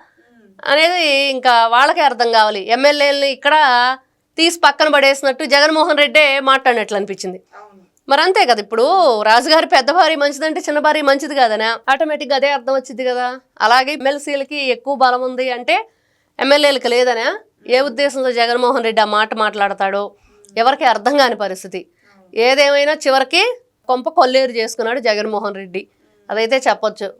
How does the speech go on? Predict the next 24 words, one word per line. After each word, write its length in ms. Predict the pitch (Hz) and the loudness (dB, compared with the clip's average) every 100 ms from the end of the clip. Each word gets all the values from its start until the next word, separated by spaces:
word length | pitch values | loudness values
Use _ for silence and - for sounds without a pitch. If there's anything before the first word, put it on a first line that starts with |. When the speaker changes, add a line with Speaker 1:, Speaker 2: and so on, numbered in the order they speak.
| - | -6
Speaker 1:
ఎందుకంటే 640 | 233 262 269 277 285 247 | -2 -2 0 0 0 0
ప్రజలు 400 | 254 247 247 302 | -2 -2 -2 -2
నిన్ను 240 | 294 254 233 | -4 -6 -4
నమ్మి 460 | 220 247 311 440 - - | -2 0 0 -2 -6 -10
అక్కడ 640 | 226 - 262 240 233 302 - | -10 -2 0 0 0 -2 -4
వాళ్ళ 240 | 226 226 240 | -4 -2 -2
నియోజకవర్గాన్ని 840 | 240 269 294 277 254 226 233 262 | 0 -2 -2 -2 -2 -2 -4 -4
నిన్ను 220 | 233 220 | -6 -6
ఎమ్మెల్యే 400 | 214 233 262 254 | -2 0 2 0
చేసి 300 | 233 226 294 | 0 -6 -6
నీతో 280 | 233 220 240 | -4 -2 0
పాటు 260 | 233 220 | 2 0
ఇంకా 140 | 226 233 | -2 -4
పది 240 | 233 202 | -2 -2
మందిని 280 | 208 220 247 | -4 -2 -2
ఎమ్మెల్యేలు 500 | 220 214 220 220 196 | -2 -4 -4 -4 -6
చేసి 280 | 202 214 269 | -8 -8 -4
పదకొండు 500 | 220 208 208 196 196 | -4 -2 -6 -8 -10
సీట్లు 320 | - 233 226 233 | -14 -14 -12 -12
ఇచ్చారు. 400 | 226 208 180 - _ _ _ - | -8 -8 -8 -12 _ _ _ -6
అయినా 300 | 214 240 262 | -2 2 2
కూడా 500 | 254 269 254 247 254 | 2 4 4 4 2
ఏదో 360 | 233 240 277 269 | 0 0 2 2
కావాలి, 580 | 240 233 226 226 226 | 2 2 0 -2 -8